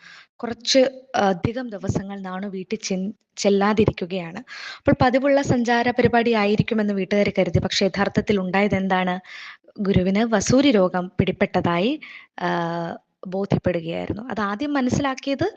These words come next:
ആഹ്, നാണു തന്നെയായിരുന്നു. വീട്ടുകാരെ വിവരമറിയിച്ച്, ആഹ്, വെറുതെ അവരെയും കൂടി വിഷമിപ്പിക്കണ്ടല്ലോ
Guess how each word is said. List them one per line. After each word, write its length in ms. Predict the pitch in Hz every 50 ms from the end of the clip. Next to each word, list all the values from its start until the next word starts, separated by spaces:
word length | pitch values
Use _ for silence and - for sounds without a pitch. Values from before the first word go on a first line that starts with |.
| - - - - - - -
ആഹ്, 180 | - 208 220
നാണു 300 | 226 233 233 233 240 262
തന്നെയായിരുന്നു. 760 | 254 254 220 220 226 247 240 214 202 202 202 185 196 220 277 349 - - - - - -
വീട്ടുകാരെ 520 | 226 240 240 - 262 254 262 254 262 277
വിവരമറിയിച്ച്, 800 | 269 240 220 190 233 240 233 240 226 226 220 214 220 - - 277 339 381 - - - - - _ - -
ആഹ്, 580 | 196 202 202 202 196 196 196 196 196 196 - - - - - - _ _ _ _ _ _ _ _ _ _
വെറുതെ 360 | 214 208 226 226 233 220 262 262
അവരെയും 420 | 247 220 190 214 208 233 240 240 247
കൂടി 360 | - 277 277 269 269 285 302
വിഷമിപ്പിക്കണ്ടല്ലോ 1080 | 262 262 - - - 254 254 262 262 254 247 - 202 185 185 190 214 226 247 254 285